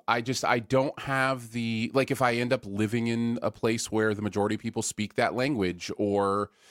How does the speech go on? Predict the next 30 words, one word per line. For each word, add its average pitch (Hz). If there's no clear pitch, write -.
you 113
know, 98
uh, 92
language 104
changes, 107
because 120
I 131
just, 139
there's 151
something 202
about 143
me 127
that 107
it's -
hard 156
to 160
invest 123
in 113
learning 113
something 110
I 104
know 104
is 101
not 107
going 104
to 104
be 98
ultimately 104
very 90
practical, -